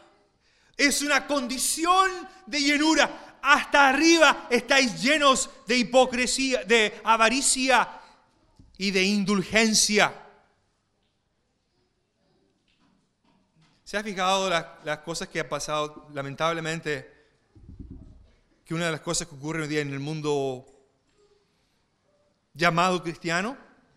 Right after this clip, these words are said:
pero que pasa en todas partes, ¿quiénes son los que cometen los abusos?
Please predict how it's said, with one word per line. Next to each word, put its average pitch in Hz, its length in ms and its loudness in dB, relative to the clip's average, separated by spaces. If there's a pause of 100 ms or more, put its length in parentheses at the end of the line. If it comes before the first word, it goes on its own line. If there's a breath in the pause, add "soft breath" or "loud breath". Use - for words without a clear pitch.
(1040)
pero 156 220 0
que 151 140 0
pasa 156 240 0
en 160 40 -2
todas 165 200 0
partes, 175 380 0 (1300 soft breath)
¿quiénes 190 280 2
son 208 160 2
los 196 80 0
que 202 100 -2
cometen 190 400 0
los 160 140 0
abusos? 143 520 -6